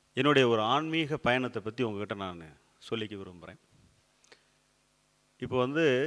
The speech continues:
நமக்கு வந்து ஒரு பத்து, பன்னெண்டு வயசுல எந்த வயசுலையும் எந்த பிரச்சனையுமே கிடையாது. ஒரு பத்து, பன்னெண்டு வயசு, அந்த அடல்ட்ரேஷன் வயசுன்னு சொல்லுவாங்கல்ல, பதினாலு, பதினாலு வயசு தானே அடல்ட்ரேஷன் வயசு, ஒரு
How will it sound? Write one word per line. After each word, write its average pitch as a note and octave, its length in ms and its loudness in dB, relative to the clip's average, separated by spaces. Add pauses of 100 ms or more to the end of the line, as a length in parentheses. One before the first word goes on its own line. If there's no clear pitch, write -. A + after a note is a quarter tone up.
(1400)
நமக்கு C3 260 4
வந்து C#3+ 180 2
ஒரு C#3 140 0
பத்து, B2 240 0
பன்னெண்டு C#3 240 0
வயசுல C3 280 -2
எந்த A#2+ 220 -4
வயசுலையும் B2+ 420 -2 (100)
எந்த A#2 180 -6
பிரச்சனையுமே B2+ 460 -4
கிடையாது. G2+ 240 -8 (160)
ஒரு A2 160 -8
பத்து, A#2+ 240 -6
பன்னெண்டு A#2 240 -4
வயசு, A#2+ 140 -4 (100)
அந்த A#2+ 160 0
அடல்ட்ரேஷன் D#3 640 4
வயசுன்னு C3+ 320 -2
சொல்லுவாங்கல்ல, A#2 480 -2
பதினாலு, C#3+ 400 2 (540)
பதினாலு E3 320 8
வயசு D#3+ 220 4
தானே D#3 180 8
அடல்ட்ரேஷன் B2 560 2
வயசு, G2+ 260 -6 (520)
ஒரு B2+ 120 0